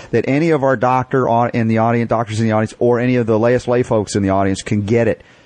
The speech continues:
You'll feel it. You'll read it. You will live it. You'll understand. So you, you know, don't worry about some of the science in this, in this regard. That's why, you know, I hesitate to go, go intense that way, but there are enough, uh, uh, I think docs and scientists in the audience, I think they need to hear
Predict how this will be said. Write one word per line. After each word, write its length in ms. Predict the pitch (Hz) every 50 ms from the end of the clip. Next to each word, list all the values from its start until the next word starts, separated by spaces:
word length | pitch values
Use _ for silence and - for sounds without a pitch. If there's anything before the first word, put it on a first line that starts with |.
| _ _ _ _
You'll 220 | - 110 107 101 92
feel 400 | - - 131 131 131 127 127 127
it. 100 | 120 -
You'll 220 | - 107 101 92
read 260 | 95 113 135 131 127 123
it. 160 | 120 120 - _ _ _ _ -
You 260 | 113 113 117 123 123 120
will 220 | 117 110 104 104
live 240 | 110 120 131 131 123
it. 100 | - -
You'll 220 | 117 123 127 135
understand. 420 | 143 143 139 127 - 151 139 127 117
So 120 | - 131
you, 180 | 131 131 135 -
you 140 | - 127 135
know, 120 | 131 123
don't 220 | 117 143 135 139 -
worry 300 | 135 143 143 143 143 135
about 240 | 127 131 120 113 -
some 120 | - 127
of 40 | 120
the 60 | 113
science 480 | - - 131 131 135 135 131 110 - 120
in 80 | 113
this, 180 | 110 107 104 -
in 140 | - 127 113
this 180 | 107 104 - -
regard. 220 | 104 101 117 117
That's 140 | 135 151 -
why, 160 | 190 175 143 - - - - - - -
you 80 | 180
know, 60 | 165 139
I 80 | 135
hesitate 560 | 123 120 139 156 151 160 156 - 160 143 120 127
to 80 | 123
go, 240 | 110 110 127 120 113
go 220 | 120 131 139 143 139
intense 380 | 123 113 - 139 147 147 -
that 140 | - 120 80
way, 120 | 107 110 107
but 180 | 98 107 -
there 120 | 123 120 117
are 80 | 113
enough, 380 | 113 120 135 139 135 - - -
uh, 60 | 120
uh, 400 | 117 120 117 113 - - 104 110
I 100 | 85 113
think 200 | 110 135 131 101
docs 380 | - 120 120 120 123 - - 117
and 100 | 107 98
scientists 480 | - 123 120 120 120 - 117 - - 113
in 80 | 107
the 100 | 98 101
audience, 360 | 104 113 113 117 110 98 -
I 60 | 104 98
think 180 | - 135 123
they 100 | - 113
need 160 | 110 110 107
to 100 | 92 98
hear 460 | 87 - 107 120 131 139 127 104 90